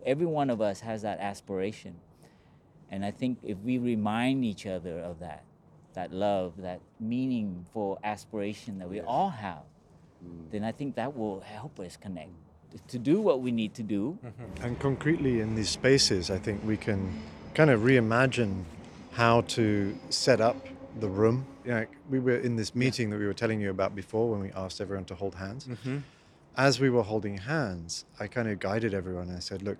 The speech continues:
Speaker 4: I know we're in a white room
Speaker 3: Mm-hmm.
Speaker 4: with white neon lights,
Speaker 3: Mm-hmm.
Speaker 4: sitting around a white rectangular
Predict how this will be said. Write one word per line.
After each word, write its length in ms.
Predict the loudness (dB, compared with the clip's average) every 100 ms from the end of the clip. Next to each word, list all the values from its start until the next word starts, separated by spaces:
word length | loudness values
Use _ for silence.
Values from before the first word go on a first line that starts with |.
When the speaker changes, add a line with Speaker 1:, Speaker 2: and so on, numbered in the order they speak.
| -6
Speaker 4:
I 80 | -4
know 400 | 0 2 2 -2 -12 _ -20 _ -12
we're 180 | -2 0
in 80 | 0
a 60 | 0
white 340 | 2 2 2 -6
room 380 | -2 -2 -2 -6 -16 _ -16
Speaker 3:
Mm-hmm. 280 | -12 -10 -10 -10 -6
Speaker 4:
with 220 | -6 -4 -2
white 240 | 2 2 -2 -6
neon 640 | -2 0 0 0 -2 -4 -4
lights, 640 | 0 0 -2 -8 -8 -8
Speaker 3:
Mm-hmm. 240 | -10 -8 -4
Speaker 4:
sitting 340 | 0 0 0
around 300 | 0 0 0
a 80 | -2
white 420 | -2 2 2 2 -4 _
rectangular 880 | -4 -4 -6 -4 -2 2 2 2